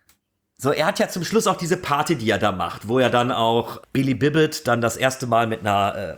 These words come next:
mit einer Frau schläft, äh, die Leute bekommen Alkohol, äh, da ist richtig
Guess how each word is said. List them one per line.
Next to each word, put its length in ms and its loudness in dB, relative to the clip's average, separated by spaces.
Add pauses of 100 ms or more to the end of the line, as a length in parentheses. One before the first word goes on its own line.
(140)
mit 140 -8
einer 80 -6
Frau 240 2
schläft, 600 0
äh, 180 -2
die 120 -2
Leute 260 2
bekommen 280 0
Alkohol, 840 2 (440)
äh, 260 4
da 120 2
ist 220 -4
richtig 420 -4